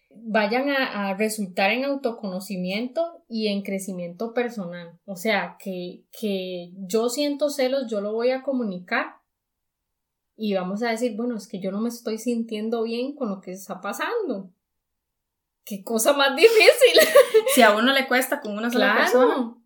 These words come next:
Speaker 1: Qué cosa más difícil y de poder decir eso porque van a decir, "Este mae,
Speaker 2: Ah,
Speaker 1: ¿qué?
Speaker 2: ya empieza.
Speaker 1: Está, está en nada",
Speaker 2: Eh,
Speaker 1: ¿verdad?
Speaker 2: no, como decía lo que, lo, la historia que yo les contaba al principio.
Speaker 1: Ajá.
Speaker 2: "Ay, ya no sea ridículo. Que si
Speaker 1: Ujú.
Speaker 2: viene usted con esas payasadas, no me venga con esas ridiculeces".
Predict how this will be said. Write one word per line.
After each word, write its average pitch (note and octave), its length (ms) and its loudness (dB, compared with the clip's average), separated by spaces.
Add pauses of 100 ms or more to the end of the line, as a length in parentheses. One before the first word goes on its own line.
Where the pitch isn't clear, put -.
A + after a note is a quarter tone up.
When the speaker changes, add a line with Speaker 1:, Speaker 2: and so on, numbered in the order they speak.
(560)
Speaker 1:
Qué G#3+ 180 -6
cosa A3 260 -4
más C4 220 -2
difícil C4 520 -4
y F3+ 140 -4
de F3 100 0
poder F3+ 380 -2
decir B3 320 -2
eso C#4 280 0
porque G#3 240 -6
van E3 140 -8
a E3+ 40 -10
decir, F#3+ 220 -8
"Este E3+ 420 -14
mae, G#3 460 -10 (220)
Speaker 2:
Ah, G3+ 120 -2
Speaker 1:
¿qué? A#3 80 2
Speaker 2:
ya G3+ 140 4
empieza. A#3 280 4
Speaker 1:
Está, A3 160 2
está G3+ 240 0
en G#3 120 0
nada", D4 420 6
Speaker 2:
Eh, G3+ 120 0
Speaker 1:
¿verdad? A3+ 280 6
Speaker 2:
no, C#4+ 60 -2
como A3+ 200 4
decía G#3 360 4
lo B3 140 2
que, A#3+ 200 -2
lo, G3 200 -2
la G3 220 0
historia G3+ 340 -4
que C4 100 -4
yo B3 80 -2
les A#3+ 120 -2
contaba A3 320 2
al A3+ 80 -4
principio. A3+ 520 -6
Speaker 1:
Ajá. G3 340 -8
Speaker 2:
"Ay, G3+ 240 -6
ya G3 120 -4
no F3+ 120 -4
sea G#3 160 0
ridículo. A3 640 -4 (140)
Que G3+ 80 2
si G#3 80 2
Speaker 1:
Ujú. - 20 4
Speaker 2:
viene C4+ 180 4
usted D4 200 -2
con D4 80 -2
esas C#4+ 140 -6
payasadas, C#4+ 540 2
no B3+ 100 2
me C4 100 2
venga C4+ 280 -2
con C#4 120 -6
esas C4 180 -2
ridiculeces". F#3+ 880 -6